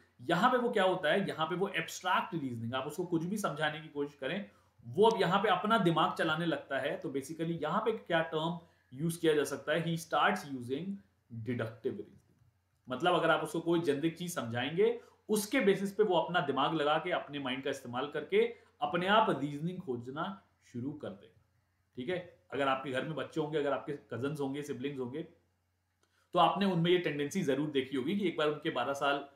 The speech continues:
cross हो जाते हैं, वो अपने आप बहुत तेजी से उनका दिमाग ग्रो करने लगता है, बहुत तेजी से बढ़ने लगता है।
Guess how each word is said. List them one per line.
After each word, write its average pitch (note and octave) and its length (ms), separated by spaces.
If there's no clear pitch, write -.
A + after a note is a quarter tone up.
cross C3 280
हो C#3+ 60
जाते A#2+ 280
हैं, G#3 60
वो G3+ 100
अपने E3 200
आप A3 200
बहुत - 260
तेजी D#3+ 200
से E3 80
उनका D3+ 200
दिमाग C3 300
ग्रो C3 120
करने C3 260
लगता B2+ 260
है, - 160
बहुत D#3 240
तेजी B2+ 140
से F3+ 140
बढ़ने G2+ 280
लगता - 240
है। - 60